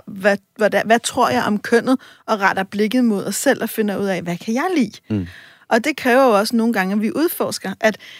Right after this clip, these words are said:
Speaker 1: vi i virkeligheden både finder ud af, "Hvad kan jeg umiddelbart godt lide, og hvad kan jeg måske lide, når jeg lærer det at kende?"
Speaker 2: Mm.
Speaker 1: Det er sådan lidt det der, på engelsk siger man acquired taste. Altså, jeg skal ærligt indrømme, jeg kunne ikke lide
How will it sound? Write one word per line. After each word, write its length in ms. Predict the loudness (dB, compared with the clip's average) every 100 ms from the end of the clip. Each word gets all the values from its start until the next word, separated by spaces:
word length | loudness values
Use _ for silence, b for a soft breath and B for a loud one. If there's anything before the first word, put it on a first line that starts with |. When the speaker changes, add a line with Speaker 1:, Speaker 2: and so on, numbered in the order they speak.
| B
Speaker 1:
vi 120 | 2
i 20 | 4
virkeligheden 500 | 4 4 4 4 4
både 200 | 2 2
finder 240 | 0 0
ud 40 |
af, 40 | 0
"Hvad 140 | -2
kan 180 | -2 -4
jeg 100 | -2
umiddelbart 440 | 0 0 0 -2 -2
godt 180 | -4 -2
lide, 160 | -6 -6 _
og 60 | -8
hvad 120 | -6
kan 80 | -6
jeg 100 | -4
måske 300 | -4 -4 -6
lide, 220 | -2 -2
når 120 | -2 -2
jeg 160 | -2
lærer 220 | 0 0
det 80 | -2
at 100 | -4
kende?" 280 | -2 0 0
Speaker 2:
Mm. 60 | 0
Speaker 1:
Det 80 |
er 40 | 0
sådan 160 | 2
lidt 120 | 0 2
det 80 |
der, 160 | 2 2 B B B -4
på 80 |
engelsk 220 | -2 0 2
siger 100 | 2
man 120 | 2
acquired 480 | -2 -4 2 2 2 -2
taste. 360 | -2 -2 -2 -2
Altså, 140 | 2
jeg 80 | 2
skal 200 | 0 -2 2
ærligt 240 | 2 2
indrømme, 360 | 0 0 0 0
jeg 120 | -2
kunne 100 | -4
ikke 100 |
lide 100 | -4